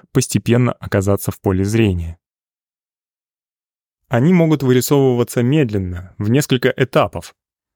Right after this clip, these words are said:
Подождите немного, и их образ постепенно проявится, как на фотоплёнке. Например, то, что было пустотой, постепенно наполнится чувством неудовлетворённости.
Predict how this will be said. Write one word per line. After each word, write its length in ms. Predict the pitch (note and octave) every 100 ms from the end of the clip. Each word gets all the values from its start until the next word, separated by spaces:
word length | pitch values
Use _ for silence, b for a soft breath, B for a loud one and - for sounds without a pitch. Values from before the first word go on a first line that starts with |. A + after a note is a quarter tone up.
| _ _
Подождите 480 | A#2 A2 A#2 E3 B2+
немного, 520 | A2 A2 D3 B2 G2 B B
и 100 | C3+
их 280 | C3 C#3 -
образ 360 | D#3 E3 D3 C3
постепенно 560 | A2+ - G#2+ B2 A#2 G#2
проявится, 680 | A2 B2 C#3+ G2+ - F2
как 220 | - F#2 G2+
на 80 |
фотоплёнке. 720 | F#2+ - A2 C#3 G#2 F2+ - - _ _ _ _ B B B
Например, 440 | A#2 C#3+ E3+ F3
то, 140 | - C#3+
что 140 | C3
было 260 | A#2+ B2 A2
пустотой, 600 | - - G#2+ - D#3 D3 b -
постепенно 540 | A#2+ A#2+ - D#3+ C3+
наполнится 600 | A2+ - B2+ B2 A#2 A#2+
чувством 460 | - B2 - A2+ A2
неудовлетворённости. 1200 | A#2 A2 G#2 G#2 G#2+ - B2 A#2 G2 F2 - F#2